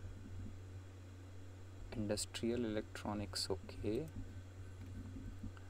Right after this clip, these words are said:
मेडिकल इंडस्ट्री में, अच्छा ये वो एक्सरे मशीन है। Semiconductors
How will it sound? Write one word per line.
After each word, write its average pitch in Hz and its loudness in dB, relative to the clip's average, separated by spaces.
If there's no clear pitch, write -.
मेडिकल 101 8
इंडस्ट्री 117 6
में, 147 2
अच्छा - 6
ये 98 6
वो 104 10
एक्सरे - 6
मशीन 98 4
है। - -2
Semiconductors 107 6